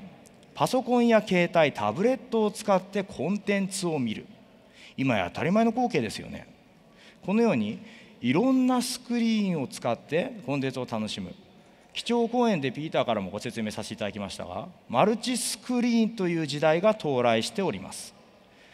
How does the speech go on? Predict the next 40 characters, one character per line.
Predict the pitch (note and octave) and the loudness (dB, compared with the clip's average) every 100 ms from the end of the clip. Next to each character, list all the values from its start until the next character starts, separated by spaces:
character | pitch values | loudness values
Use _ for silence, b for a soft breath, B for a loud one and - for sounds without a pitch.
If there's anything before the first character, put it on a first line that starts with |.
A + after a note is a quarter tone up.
| B | B
さ | - G3+ | 2 4
あ、 | C#3 | 4
日 | A#2+ D3 | 4 2
本 | D4 D#4 | 0 2
に | A#3+ | 4
お | C3 | 2
い | |
て | A2+ G#2+ G2+ | 0 -4 -4
こ | A#2+ | -4
の | G2+ | -4
複 | - - A#3 | -4 -4 -2
数 | B3+ B3+ | 0 0
デ | B3+ | 4
バ | B3+ | 4
イ | A#3 | 4
ス | A3 | 2
を | B2+ | -4
同 | F#2 G#2+ F#3+ | -4 -2 0
時 | G#3+ A3+ | 2 2
に | G#3+ | 2
利 | |
用 | G#3 F#3 | 2 -2
す | F#3 | -2
る | D#3+ | -2
ユ | C#3 C3+ | -2 -2
ー | |
ザ | A#2 | 2
ー、 | A2+ A2+ - B B B B B - - - - _ - | 2 2 -6 B B B B B -20 -20 -20 -20 _ -4
六 | B2+ C#3+ C4+ | -2 0 0
十 | G#3+ B3 A#3+ - | 2 2 2 -2
一 | D#3 - - | -6 -6 -6
パ | G#3+ G#3+ G#3 | -2 2 2
ー | |
セ | G3+ F#3+ | 2 0
ン | D#3 | 0
ト | - | -2
お | G3+ A2+ | -2 -4
り | G2 | -10
ま | E2+ | -10
す。 | - - | -12 -12